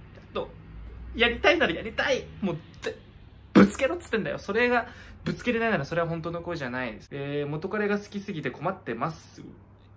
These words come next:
か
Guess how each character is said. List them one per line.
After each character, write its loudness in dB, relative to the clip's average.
か -20